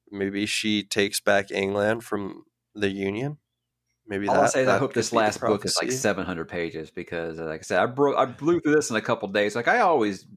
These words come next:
Speaker 2: go through a Joe Abercrombie book really fast. That's not nothing new, but I was still, I was just like, "There's so much that needs to be wrapped up, not only from this, but lingering stuff from the first series still." That I'm like, "That last book needs to be a big old fat boy."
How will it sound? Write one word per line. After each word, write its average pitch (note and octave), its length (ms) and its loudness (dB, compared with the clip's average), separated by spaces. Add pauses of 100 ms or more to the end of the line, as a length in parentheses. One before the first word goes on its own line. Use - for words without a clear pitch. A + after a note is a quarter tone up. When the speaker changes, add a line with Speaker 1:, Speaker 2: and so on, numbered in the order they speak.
(120)
Speaker 2:
go G#2 160 2
through F#2+ 360 -6
a F#2 60 -4
Joe F#2 180 0
Abercrombie F2+ 400 -4
book E2+ 200 -10
really F2 160 -6
fast. F2 340 -4
That's G2+ 160 -8
not G2 140 -4
nothing F2+ 260 -10
new, G2 180 -2
but - 120 -4
I F2 60 -2
was G#2 120 -8
still, G#2+ 200 0
I F2 40 0
was F#2+ 140 -4
just F2+ 120 -8
like, E2+ 200 -8 (680)
"There's D#3 260 4
so - 540 2
much G2 380 0
that F#2+ 120 -6
needs G2 220 -6
to F#2+ 60 -12
be F#2+ 140 -6
wrapped F2 400 -2
up, E2+ 340 -4
not C3 300 2
only B2+ 160 -2
from F#2+ 240 -6
this, G#2 340 2
but - 200 -2
lingering A2+ 520 0
stuff G#2+ 260 -2
from G2 100 -8
the F#2 140 -6
first A2+ 280 0
series F2 320 -4
still." E2+ 360 -6 (280)
That - 80 -12
I'm F2 60 -8
like, F#2 300 -6
"That G3 220 0
last C3 300 2
book A#2 180 0
needs A2 220 -4
to - 60 -14
be F#2 160 -4
a E2 60 -4 (500)
big B2 160 4
old F#2+ 180 4
fat E2+ 260 -2
boy." - 200 -12